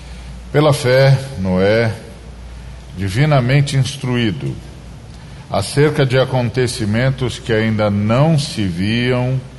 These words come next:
e sendo temente a Deus, aparelhou uma arca para a salvação de sua casa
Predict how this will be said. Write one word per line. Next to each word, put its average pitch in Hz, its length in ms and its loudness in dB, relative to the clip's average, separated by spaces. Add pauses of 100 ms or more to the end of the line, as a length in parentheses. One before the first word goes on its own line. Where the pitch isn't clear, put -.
(480)
e 85 120 -4
sendo 131 420 2
temente 127 640 2
a 113 60 4
Deus, 98 760 -2 (560)
aparelhou 120 560 4
uma 139 220 6
arca 135 520 4
para 120 220 4
a 107 60 2
salvação 113 560 0
de 98 80 -6
sua 117 200 0
casa 76 600 -2